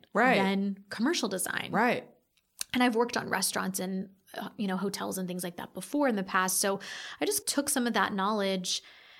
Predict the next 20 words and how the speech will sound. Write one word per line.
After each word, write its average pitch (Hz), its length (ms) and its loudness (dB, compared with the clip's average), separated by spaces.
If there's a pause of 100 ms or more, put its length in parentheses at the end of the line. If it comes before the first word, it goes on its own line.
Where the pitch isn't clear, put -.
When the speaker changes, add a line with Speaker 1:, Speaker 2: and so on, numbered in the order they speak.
Speaker 2:
and 190 160 -2
funneled 226 280 2
it 226 100 2
into 196 320 0
a 196 80 4
new 190 420 4
zone. 190 560 0 (200)
And 202 120 -2
I 190 440 0
was 202 200 -2
shocked - 640 0 (140)
to 202 100 -2
find 185 240 -2
out 185 140 0
how 185 80 -4
much 175 280 -6
I 180 40 -8
really 175 400 -6
enjoy - 300 -10
it - 280 -8